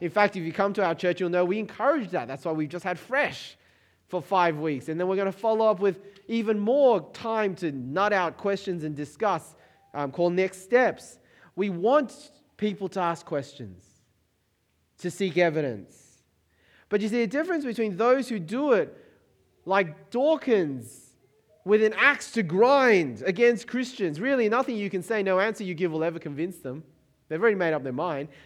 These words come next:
There's a difference between that and those who I know even here who are not yet followers of Jesus, but you are genuinely, open-mindedly seeking reasons to believe. There's a vast difference, isn't there? Now, let's come back to the passage.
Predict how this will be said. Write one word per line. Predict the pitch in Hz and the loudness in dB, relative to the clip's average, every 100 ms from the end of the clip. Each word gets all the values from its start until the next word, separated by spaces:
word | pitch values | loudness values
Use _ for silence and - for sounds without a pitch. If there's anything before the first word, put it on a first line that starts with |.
| _ | _
There's | 196 | -2
a | 185 | 0
difference | 190 254 214 | -4 -6 -6
between | 180 175 160 | -4 -2 2
that | 220 170 147 - - _ | 4 4 -2 -14 -20 _
and | 175 175 151 | 0 2 0
those | 160 196 190 190 - - _ _ _ - | 2 4 4 0 -18 -20 _ _ _ -4
who | 185 | 0
I | 165 | 2
know | 170 | 2
even | 170 160 151 | 0 0 -6
here | 135 214 175 139 | -4 0 0 0
who | 151 | -2
are | 147 | -2
not | 170 165 | -2 -2
yet | 170 | -4
followers | 160 170 170 147 | 0 0 0 -4
of | 135 | -4
Jesus, | 165 190 135 | -2 -4 -6
but | 120 143 | -8 -4
you | 202 | -2
are | 190 | 0
genuinely, | 139 110 165 220 247 233 226 214 208 - - _ | -2 0 2 2 2 0 2 0 -2 -10 -20 _
open-mindedly | 170 170 170 151 175 202 190 175 170 | 0 0 -2 -2 0 2 0 -2 -6
seeking | - 185 175 - 165 143 | -6 -8 -8 -8 -8 -4
reasons | 151 151 147 143 | -4 -4 -8 -10
to | 143 | -10
believe. | 143 147 131 107 95 _ _ _ _ _ _ _ _ _ | -6 -4 -4 -8 -14 _ _ _ _ _ _ _ _ _
There's | 120 | -12
a | 117 | -2
vast | 165 165 - | 0 0 -4
difference, | 147 - 104 | -10 -10 -12
isn't | 127 123 113 | -12 -10 -10
there? | 101 87 _ _ _ _ _ _ _ _ _ _ _ _ _ _ _ _ _ - _ _ | -10 -14 _ _ _ _ _ _ _ _ _ _ _ _ _ _ _ _ _ -20 _ _
Now, | 202 190 | 2 4
let's | 196 | 4
come | 202 208 | 2 2
back | 202 | 2
to | 202 | 2
the | 208 | -2
passage. | - 185 170 117 | 2 2 0 -6